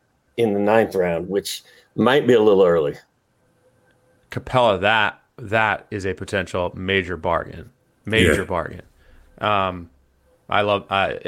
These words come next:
Speaker 2: I feel like Capela was undervalued in fantasy drafts all those years he was finishing top twenty-five, but it feels like it's going to
Speaker 3: Mm-hmm.
Speaker 2: another level, uh, early returns this year. And by the way, he's twenty years old. It's not like he's ancient, and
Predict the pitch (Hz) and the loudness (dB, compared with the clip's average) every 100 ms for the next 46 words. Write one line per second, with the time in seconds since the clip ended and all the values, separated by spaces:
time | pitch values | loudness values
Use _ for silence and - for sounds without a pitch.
0 | 117 - 139 139 160 143 139 131 135 117 | 0 2 0 2 2 2 0 2 2 2
1 | 123 113 107 110 104 95 113 117 117 113 | 2 2 2 2 0 0 0 0 -2 0
2 | 117 117 - 107 123 139 131 139 135 139 | 0 -2 2 4 6 4 4 2 4 0
3 | 127 139 135 131 135 131 135 127 127 131 | 0 -2 -2 0 0 0 -2 0 4 4
4 | 127 98 - 113 104 95 110 98 95 95 | 2 -2 0 0 0 -2 -2 0 4 2
5 | 95 92 92 90 90 - _ _ _ - | 2 2 2 2 -2 -4 _ _ _ -2
6 | 90 - 104 98 90 - 92 87 95 95 | 0 2 0 0 -2 -4 -6 -4 -6 -4
7 | 92 87 131 147 143 98 - _ _ 120 | -4 0 0 2 4 2 0 _ _ -10
8 | - 196 175 151 - 123 110 98 123 104 | 0 2 4 4 4 4 4 2 -2 0
9 | 104 101 98 101 98 101 95 - 107 104 | -2 -2 -4 -4 -2 -6 -6 -2 0 0
10 | 95 | -4